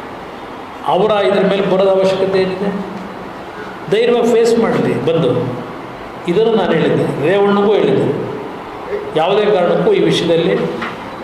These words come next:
ಎಲ್ಲಿದ್ದರೂ ಅವನ್ನ ಕರೆಸ್ತಕ್ಕಂಥದ್ದಕ್ಕೆ ಒಂದು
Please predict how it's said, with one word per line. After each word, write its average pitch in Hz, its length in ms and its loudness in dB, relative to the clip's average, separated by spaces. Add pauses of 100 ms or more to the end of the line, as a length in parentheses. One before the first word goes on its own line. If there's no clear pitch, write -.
(460)
ಎಲ್ಲಿದ್ದರೂ 196 480 2
ಅವನ್ನ 190 400 2
ಕರೆಸ್ತಕ್ಕಂಥದ್ದಕ್ಕೆ 170 1160 0 (640)
ಒಂದು 147 460 2